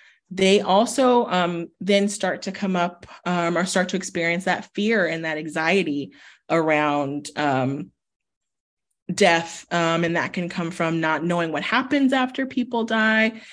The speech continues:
It can come from anxiety around being separated from loved ones. Um, it really can come from a lot of different sources.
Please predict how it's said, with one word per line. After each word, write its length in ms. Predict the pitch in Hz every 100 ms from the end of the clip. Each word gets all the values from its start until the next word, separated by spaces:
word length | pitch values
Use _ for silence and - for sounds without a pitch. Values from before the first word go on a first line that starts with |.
| - - -
It 120 | 180
can 200 | 185 180
come 280 | - 175 175
from 340 | 180 175 170
anxiety 640 | 165 165 165 170 185 196
around 340 | 175 170 165 160
being 160 | 151
separated 680 | - - 226 226 226 208 214
from 260 | - 214 208
loved 220 | 202 202
ones. 680 | 190 196 190 190 190 190 -
Um, 420 | 156 160 156 160 135
it 180 | 151
really 420 | 156 185 202 196 202
can 220 | 202 185
come 240 | 170 165
from 160 | - 170
a 80 | 160
lot 140 | 160
of 80 | 156
different 320 | 160 165 -
sources. 580 | 165 165 185 160 151